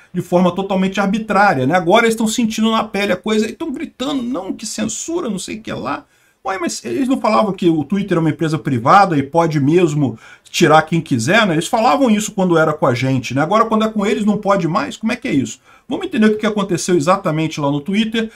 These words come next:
o motivo real da suspensão dessas pessoas. Essas notícias foram sugeridas por Peter Dessa Chaminé de Sunga, dia vinte e quatro, William L F e várias outras pessoas. Obrigado aí ao pessoal que sugeriu a notícia. Obrigado a você que tá assistindo o nosso vídeo.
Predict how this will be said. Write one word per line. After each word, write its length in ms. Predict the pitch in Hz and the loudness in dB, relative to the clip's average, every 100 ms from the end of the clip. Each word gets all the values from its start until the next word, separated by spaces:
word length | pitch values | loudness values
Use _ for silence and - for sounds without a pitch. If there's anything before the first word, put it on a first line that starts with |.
| _ - | _ -6
o 80 | |
motivo 540 | 254 226 220 - 220 202 | -2 -2 0 0 0 0
real 400 | 175 175 165 160 | 2 4 4 2
da 80 | 151 | -4
suspensão 540 | 170 - 170 - 156 | -8 -8 -6 -4 -4
dessas 260 | 139 143 135 | -6 -6 -8
pessoas. 520 | 147 - 110 98 - _ _ - - | -8 -8 -8 -10 -12 _ _ -20 -10
Essas 180 | 160 196 | -4 0
notícias 340 | 196 214 214 | 0 0 -2
foram 160 | 208 196 | -2 -4
sugeridas 520 | 196 170 151 143 135 | 0 0 2 0 -4
por 140 | 165 | -8
Peter 360 | - 240 220 180 | -2 -2 0 0
Dessa 280 | 160 185 185 | 2 2 -2
Chaminé 420 | - 180 156 156 | -2 -2 0 -2
de 100 | 147 | -2
Sunga, 340 | - 139 135 | -4 -2 0
dia 160 | 127 139 | 0 0
vinte 260 | 127 117 - | 0 -2 -2
e 20 | |
quatro, 440 | - 196 202 202 - - - | 0 0 0 -12 -18 -20 0
William 280 | 202 214 160 | 4 6 4
L 260 | 143 151 160 | 2 2 2
F 340 | 190 196 208 | 2 0 -4
e 80 | 202 | 0
várias 360 | 170 190 165 143 | 2 4 2 -2
outras 240 | 147 131 | -4 -8
pessoas. 520 | 113 107 185 196 196 - _ | -8 -6 -2 -2 -4 -12 _
Obrigado 460 | - 165 160 165 151 | -4 0 4 4 4
aí 60 | 147 | 0
ao 100 | 143 | 0
pessoal 320 | 131 143 127 | -4 -4 -4
que 60 | |
sugeriu 340 | 131 127 113 113 | -4 -2 0 0
a 40 | |
notícia. 460 | 143 214 226 220 226 | -2 -2 -4 -4 -2
Obrigado 380 | 220 214 214 202 | -2 0 2 0
a 40 | |
você 220 | 180 - | -4 -6
que 80 | 175 | -8
tá 60 | 160 | -8
assistindo 380 | 160 - 139 | -8 -6 -4
o 40 | 135 | -2
nosso 240 | 156 208 | -2 -4
vídeo. 400 | 175 196 185 196 | -2 -2 -4 -8